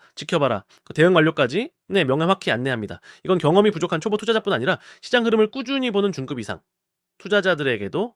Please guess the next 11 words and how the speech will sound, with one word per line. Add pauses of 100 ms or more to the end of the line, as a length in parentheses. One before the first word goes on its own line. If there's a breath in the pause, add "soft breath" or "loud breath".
필수적인
도구입니다. (480 loud breath)
여러분,
이
시스템이
지금
당장은
무료로
제공되고
있다라는
점